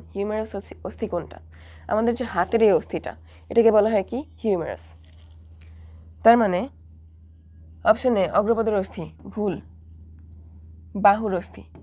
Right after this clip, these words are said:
এটাই ঠিক। হাতের অস্থি মানে কি এদিকে বুঝিয়েছে, কিন্তু এটা হচ্ছে বাহুর অস্থি।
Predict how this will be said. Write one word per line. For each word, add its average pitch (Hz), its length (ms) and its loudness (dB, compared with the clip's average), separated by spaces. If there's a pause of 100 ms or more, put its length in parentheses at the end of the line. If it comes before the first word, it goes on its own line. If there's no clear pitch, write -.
এটাই 170 280 -8
ঠিক। - 140 -12 (1200)
হাতের 180 320 -2
অস্থি 233 240 -8 (420)
মানে 214 240 4
কি 127 80 -14 (280)
এদিকে 214 340 2
বুঝিয়েছে, 180 380 0 (280)
কিন্তু 202 220 -8 (160)
এটা 196 160 -8
হচ্ছে 190 180 -2 (140)
বাহুর 175 320 0
অস্থি। - 220 -16